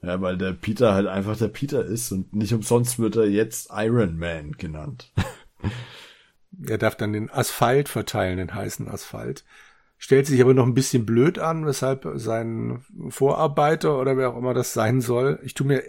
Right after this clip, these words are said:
Speaker 2: bei diesem Hörspiel echt schwer mit den unterschiedlichen Stimmen.
Speaker 1: Ja.
Speaker 2: Da sind so viele Figuren immer wieder mal. Ich weiß nicht, wer da mit ihm redet.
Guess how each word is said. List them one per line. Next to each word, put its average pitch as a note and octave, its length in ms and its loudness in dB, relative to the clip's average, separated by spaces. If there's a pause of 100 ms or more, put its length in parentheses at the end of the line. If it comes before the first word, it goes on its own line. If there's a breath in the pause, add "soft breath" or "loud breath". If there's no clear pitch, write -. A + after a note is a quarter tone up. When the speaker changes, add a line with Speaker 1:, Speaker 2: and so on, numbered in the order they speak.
(180)
Speaker 2:
bei C3+ 120 2
diesem C3+ 220 0
Hörspiel C3+ 440 2
echt - 320 -2
schwer B2+ 280 0
mit C3 180 0
den B2 100 -2
unterschiedlichen B2 600 -4
Stimmen. B2 440 -2 (460 soft breath)
Speaker 1:
Ja. G#2+ 200 4
Speaker 2:
Da A2+ 140 -2
sind A2 240 0
so B2 160 4
viele C3+ 260 2
Figuren C3 640 2
immer A2+ 240 -2
wieder A2+ 160 2
mal. G#2 400 0 (120)
Ich - 180 -16
weiß A#2+ 520 -4
nicht, A2 180 -6
wer A2+ 120 4
da G#2+ 120 2
mit G2 160 -4
ihm G2+ 100 -4
redet. G2+ 400 -2